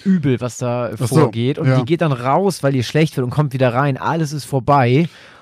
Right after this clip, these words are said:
Speaker 2: Ja.
Speaker 1: Und dann sieht sie da quasi die Person halt nur noch die Leiche liegen.
Speaker 2: Dass
Speaker 1: und
Speaker 2: man
Speaker 1: denkt
Speaker 2: nur
Speaker 1: sich
Speaker 2: so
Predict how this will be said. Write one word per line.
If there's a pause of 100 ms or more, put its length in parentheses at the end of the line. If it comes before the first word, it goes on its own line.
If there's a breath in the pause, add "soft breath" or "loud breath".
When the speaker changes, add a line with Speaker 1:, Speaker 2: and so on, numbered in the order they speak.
(140 loud breath)
Speaker 2:
Ja.
Speaker 1:
Und
dann
sieht
sie
da
quasi
die
Person
halt
nur
noch
die
Leiche
liegen.
Speaker 2:
Dass
Speaker 1:
und
Speaker 2:
man
Speaker 1:
denkt
Speaker 2:
nur
Speaker 1:
sich
Speaker 2:
so